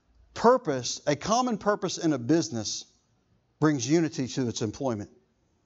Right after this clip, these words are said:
A common purpose within the family brings a unity to do the things that need to be done. A common purpose within a church promotes unity throughout its membership so that the purpose is accomplished.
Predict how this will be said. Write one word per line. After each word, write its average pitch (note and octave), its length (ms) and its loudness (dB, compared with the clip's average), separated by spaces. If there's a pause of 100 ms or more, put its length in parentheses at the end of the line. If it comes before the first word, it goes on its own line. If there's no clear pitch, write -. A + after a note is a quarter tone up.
(1000)
A F3+ 100 6
common A3 380 2
purpose G#3+ 400 0
within E3+ 300 2
the C3+ 80 -4
family F3 420 0 (1000)
brings D#3 300 4
a D3+ 60 2
unity D3+ 500 2
to B2 140 -6
do C3+ 160 2
the B2 80 -4
things A#2 280 -4
that A2+ 60 -6
need A#2 120 -2
to G2+ 40 -8
be A#2 140 -4
done. C3 240 -6 (880)
A F#3 100 6
common A3+ 420 2
purpose G#3+ 440 2
within E3 260 4
a C#3+ 60 -2
church - 480 -6 (880)
promotes F3 400 4
unity E3 600 -2 (460)
throughout E3 280 6
its - 160 -8
membership D#3 600 -2 (640)
so E3 220 2
that D3 180 0
the C#3+ 100 0
purpose F#3 480 -2
is C3+ 160 -6
accomplished. D3 640 -4